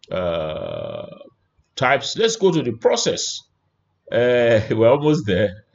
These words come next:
Eight out of ten fundamentals of accreditation. Very interesting lesson, I think. Hey, am I deceiving myself? Okay, no. <laughs>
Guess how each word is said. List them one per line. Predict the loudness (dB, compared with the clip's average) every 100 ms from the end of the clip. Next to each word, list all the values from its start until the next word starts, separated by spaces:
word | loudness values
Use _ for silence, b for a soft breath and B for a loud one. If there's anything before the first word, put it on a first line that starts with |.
| -14
Eight | -10 -10 -4
out | -6 -4
of | -10 -12
ten | -10 -10 -10
fundamentals | -10 -6 -6 -6 -6 -6 -6 -6 -10 -8
of | -6 -6 -8 -10
accreditation. | -4 -4 -4 -6 -8 -10 -14 _ _ _ -2
Very | 2 4 4
interesting | 0 0 -2 0 -2 0
lesson, | 0 -2 -4
I | -8
think. | -8 -8 -8 _ _ _ _ _
Hey, | -4 -2 -4 -4
am | -2
I |
deceiving | -2 -2 -2 -2
myself? | -2 -4 -4 -6 _ -10
Okay, | -10 -10 -10
no. | -8 -8 -12
<laughs> | _